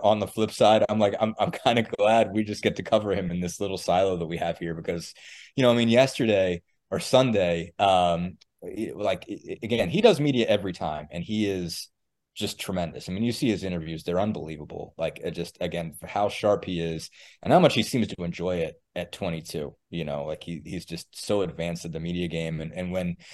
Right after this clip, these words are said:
you know, we got done and we had his Packers jersey on and, and, uh, you know, Tony asked him if he has any rituals.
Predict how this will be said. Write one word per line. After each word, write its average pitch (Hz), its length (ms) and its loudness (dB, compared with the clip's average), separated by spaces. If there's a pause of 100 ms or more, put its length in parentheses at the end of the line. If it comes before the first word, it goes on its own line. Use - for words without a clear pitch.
(180)
you 107 60 -2
know, 98 60 2
we 95 100 0
got 95 320 8
done 101 240 6
and 95 80 -2
we 92 80 0
had 95 120 6
his 87 80 -6
Packers 113 480 2
jersey 92 400 2
on 85 240 2
and, 82 180 -2
and, 85 420 0
uh, 78 460 2
you 90 80 -2
know, 85 80 2
Tony 101 400 2
asked 90 240 6
him 95 80 0
if 80 80 -6
he 90 100 -4
has 90 200 4
any 87 120 -2
rituals. 80 640 0